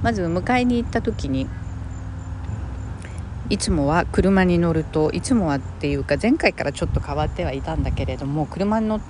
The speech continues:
た途端っていうか、車に乗る前からiPhoneを見ながら、こう、自分の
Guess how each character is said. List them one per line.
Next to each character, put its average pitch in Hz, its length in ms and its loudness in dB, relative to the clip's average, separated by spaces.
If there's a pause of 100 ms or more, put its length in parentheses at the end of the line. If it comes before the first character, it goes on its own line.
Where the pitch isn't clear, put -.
(180)
た 208 100 2
途 202 140 -6
端 202 200 0 (540)
っ - 40 4
て 208 80 4
い - 20 4
う 98 60 0
か、 - 80 0
車 233 320 2
に 214 80 2
乗 190 100 2
る 233 80 2
前 311 220 4
か - 140 -2
ら 147 220 0 (680)
iPhone 180 500 0
を 131 60 -2
見 131 100 0
な 139 140 0
が 127 100 -2
ら、 135 180 -2
こ 135 220 -2
う、 - 40 0
自 131 180 -6
分 139 200 -2
の 131 280 -4